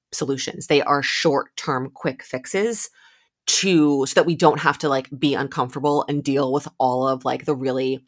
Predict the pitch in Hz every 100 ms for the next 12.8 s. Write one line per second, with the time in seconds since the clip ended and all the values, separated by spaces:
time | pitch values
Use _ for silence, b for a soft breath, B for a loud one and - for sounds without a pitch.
0 | _ - - 135 131 - - 135 - -
1 | 131 - - 139 143 135 - - - _
2 | 165 151 143 143 131 139 127 127 127 -
3 | 135 127 - 123 123 - - - - -
4 | - _ _ _ _ _ _ _ _ -
5 | 233 - 294 403 - - 175 147 135 131
6 | - _ _ _ _ _ - - 190 247
7 | - 349 320 226 139 139 170 262 B B
8 | B - - 214 202 220 202 175 - _
9 | - 165 170 165 160 156 139 143 160 151
10 | 135 131 _ _ 139 180 - 208 254 277
11 | - 156 - - 156 156 160 151 139 -
12 | 139 135 123 127 - - 175 -